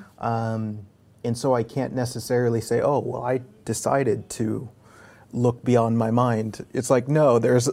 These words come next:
you know, pain and a struggle of confusing reality with the imagination. And that pain and struggle is like a natural teacher that leads one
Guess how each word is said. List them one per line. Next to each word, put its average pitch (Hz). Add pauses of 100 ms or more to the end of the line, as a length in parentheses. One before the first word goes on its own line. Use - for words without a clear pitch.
you 147
know, 131
pain 135
and 127
a 123
struggle 123 (580)
of 120 (100)
confusing 127
reality 123
with 117
the 117
imagination. 117 (400)
And 120
that 120
pain 131
and 113
struggle 120
is 107
like 113
a 110
natural 117
teacher 160 (560)
that 117
leads 123
one 151